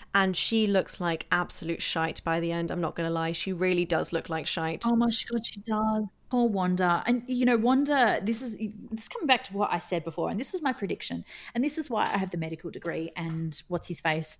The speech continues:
Speaker 2: doesn't. Because I said, didn't I say I was worried about her kidneys?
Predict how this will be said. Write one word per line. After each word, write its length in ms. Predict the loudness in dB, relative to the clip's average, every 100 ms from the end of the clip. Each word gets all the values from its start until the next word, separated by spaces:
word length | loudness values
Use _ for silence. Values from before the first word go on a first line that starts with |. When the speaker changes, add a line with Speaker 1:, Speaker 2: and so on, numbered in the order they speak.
| -4
Speaker 2:
doesn't. 460 | -4 -6 -6 -8 -10 -14 -16 -8
Because 220 | -4 0
I 80 | 0
said, 520 | 2 4 6 6 4 -4 -14 -4
didn't 180 | 2 4
I 100 | 2
say 360 | 8 10 10
I 100 | 6
was 140 | 2 4
worried 240 | 6 6
about 240 | 6 6
her 100 | 4
kidneys? 560 | 0 0 -2 -6 -8 -14